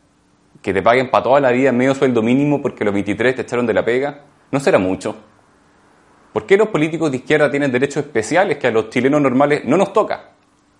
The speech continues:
Fácil, porque son ellos mismos los que aprueban estos proyectos. Eligen cuánto nosotros debemos pagar de nuestra plata en impuestos y eligen cuánto y bajo qué circunstancias se la quedan ellos.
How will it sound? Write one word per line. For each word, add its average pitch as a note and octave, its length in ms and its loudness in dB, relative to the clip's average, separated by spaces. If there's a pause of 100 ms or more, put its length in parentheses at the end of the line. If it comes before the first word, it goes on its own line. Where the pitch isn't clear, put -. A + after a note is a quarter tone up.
(420)
Fácil, F2 260 -2 (560)
porque G#2 240 -4
son C#3 160 0
ellos B2+ 180 2
mismos F3 340 0
los A#2+ 100 -2
que - 100 -4
aprueban F#3 360 0
estos - 180 -10
proyectos. - 460 -8 (500)
Eligen A#2 500 -2
cuánto A#3 380 2
nosotros F3 440 0
debemos D3 260 0
pagar C#3+ 500 0 (100)
de G#2+ 180 2
nuestra F#3+ 240 0
plata F#3+ 200 -2
en F3+ 60 0
impuestos G3 480 -2 (760)
y G#2+ 60 -2
eligen G#2+ 360 -2
cuánto F3 380 0
y G2 80 -4
bajo F#2+ 200 -4
qué D#3 120 -2
circunstancias G#3+ 640 -2
se C#3+ 80 -2
la A#2+ 160 2
quedan G2+ 240 -2
ellos. - 260 -10